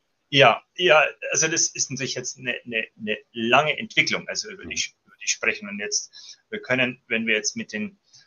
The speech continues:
Speaker 1: mit den gegenwärtigen Verrücktheiten anfangen wollen, dann wäre das der Punkt, den man also,
Speaker 2: Mhm.
Speaker 1: äh, erwähnen kann. Die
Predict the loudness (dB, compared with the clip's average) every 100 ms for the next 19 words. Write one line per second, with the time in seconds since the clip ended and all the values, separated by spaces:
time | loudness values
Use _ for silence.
0 | _ _ _ _ -2 0 2 4 4 6
1 | 4 4 -2 0 0 2 2 2 0 -2
2 | 4 4 4 -4 -10 -10 -12 -16 _ _
3 | -20 -4 -2 -2 -4 -10 _ 2 4 4
4 | 4 2 2 -2 -6 -4 -4 -4 -8 -6
5 | -6 -6 -4 -4 -2 -4 -6 -12 _ _
6 | _ _ -2 0 0 -2 -2 0 -2 -6
7 | -4 -4 -4 -8 _ _ _ _ -4 -2
8 | -2